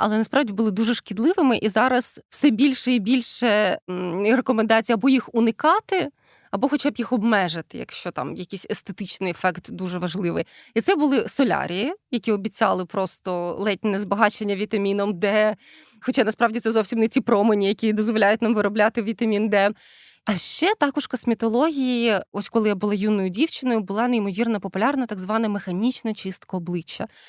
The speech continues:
І буквально нещодавно я читала допис дерматологині, яка казала, що взагалі-то воно не є обов'язковим і може бути навіть шкідливим.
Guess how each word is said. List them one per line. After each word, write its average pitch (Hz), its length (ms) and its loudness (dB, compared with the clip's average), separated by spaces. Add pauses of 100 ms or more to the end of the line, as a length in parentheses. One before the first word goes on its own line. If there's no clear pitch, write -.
(120)
І 214 60 -4
буквально 233 400 2
нещодавно 214 600 2
я 185 140 -2
читала 190 400 -2
допис 185 460 -4
дерматологині, 208 760 0
яка 247 460 0
казала, 240 500 0
що 220 500 -2
взагалі-то 240 680 -2 (180)
воно 277 160 6
не 320 60 4
є 233 180 0
обов'язковим 185 760 -6 (200)
і 220 40 2
може 247 200 4
бути 196 220 -4
навіть 202 220 -4
шкідливим. 180 600 -4